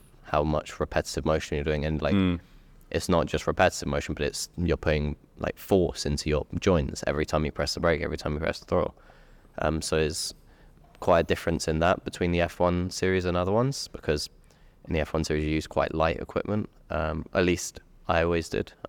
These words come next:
Speaker 1: um, compared to the other games. Uh, but in terms of format, I think the other series are missing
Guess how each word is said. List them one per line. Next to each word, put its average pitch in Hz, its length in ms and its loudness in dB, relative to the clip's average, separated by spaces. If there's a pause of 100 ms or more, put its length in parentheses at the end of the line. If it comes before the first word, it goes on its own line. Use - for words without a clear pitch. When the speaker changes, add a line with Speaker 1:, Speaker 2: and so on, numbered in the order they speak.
(100)
Speaker 1:
um, 80 540 -4
compared 80 280 0
to - 60 -10
the 85 60 2
other 82 120 2
games. 101 300 2 (800)
Uh, 80 200 -4
but - 300 2 (340)
in 90 80 2
terms 98 200 0
of 90 80 2
format, 87 380 2
I - 60 -6
think 87 300 -2 (880)
the 87 120 2
other 85 160 4
series 82 340 0
are 82 40 0
missing 80 460 0